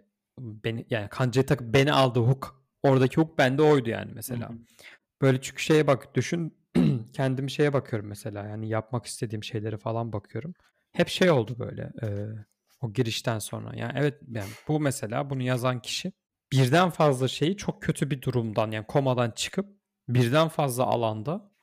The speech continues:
Speaker 2: Hı hı.
Speaker 1: çok iyi bir
Speaker 2: Geri
Speaker 1: şekilde
Speaker 2: gelmiş.
Speaker 1: ilerleyerek
Speaker 2: Evet.
Speaker 1: yapmış yani. Yani evet, yani bir komadan çıkıp buraya kadar gelmiş. Yani onu gördüğün zaman şey diyorsun, mesela ben birden fazla alanda ilgim olduğu için yani kendimi düşünüyorum. Böyle tek bir alanda kanalize olmuyorum hiçbir zaman, olamıyorum da yani.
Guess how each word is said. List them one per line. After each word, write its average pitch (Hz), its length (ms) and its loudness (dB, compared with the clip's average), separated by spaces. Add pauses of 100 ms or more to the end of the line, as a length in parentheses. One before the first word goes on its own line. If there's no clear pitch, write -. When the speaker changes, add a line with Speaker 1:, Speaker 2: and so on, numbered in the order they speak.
Speaker 2:
Hı 127 60 -12
hı. 117 180 -10 (360)
Speaker 1:
çok - 280 -4
iyi 143 100 2
bir 123 40 4
Speaker 2:
Geri - 20 4
Speaker 1:
şekilde 120 240 2
Speaker 2:
gelmiş. 156 160 -2
Speaker 1:
ilerleyerek 135 500 2
Speaker 2:
Evet. 110 100 -8
Speaker 1:
yapmış - 420 -10
yani. 110 280 -12
Yani 113 160 -12
evet, 131 220 4
yani 104 200 -10
bir - 160 -8
komadan 139 420 2
çıkıp - 420 -6
buraya 120 240 2
kadar 107 240 -4
gelmiş. 107 540 -8 (320)
Yani 117 200 0
onu 143 260 4
gördüğün 156 380 6
zaman 165 240 4
şey 156 240 0
diyorsun, 107 220 -2
mesela 110 320 -8
ben 135 400 2 (260)
birden 135 360 2
fazla 127 340 0
alanda 123 280 0
ilgim 120 320 -2
olduğu 123 200 0
için - 340 -10
yani 104 280 -6
kendimi 107 920 -6
düşünüyorum. 107 580 -6 (100)
Böyle 107 160 -4
tek - 280 -8
bir 117 120 -4
alanda 107 540 -4
kanalize 107 540 -4
olmuyorum 107 520 -2
hiçbir - 220 -12
zaman, 95 200 -10
olamıyorum 104 500 -2
da 101 60 -8
yani. 104 280 -10